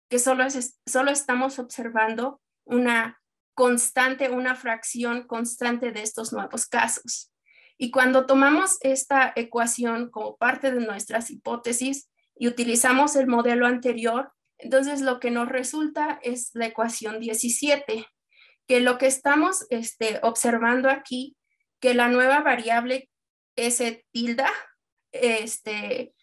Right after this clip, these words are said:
está modificada con respecto a la anterior, donde recalco la modificación en rojo. Entonces, este término que está en rojo es, eh, la contribución de las personas que no estamos observando,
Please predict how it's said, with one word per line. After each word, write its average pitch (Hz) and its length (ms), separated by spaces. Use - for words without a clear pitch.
está 247 320
modificada 277 880
con 226 140
respecto 226 500
a 226 60
la 208 100
anterior, 208 560
donde 240 360
recalco 233 520
la 233 120
modificación 214 920
en 220 200
rojo. 254 580
Entonces, 247 460
este 330 360
término 285 560
que - 80
está 233 240
en 226 160
rojo 262 560
es, 240 400
eh, 240 120
la 233 220
contribución 233 840
de 262 80
las 233 260
personas 226 600
que 214 120
no 226 260
estamos 214 540
observando, 196 840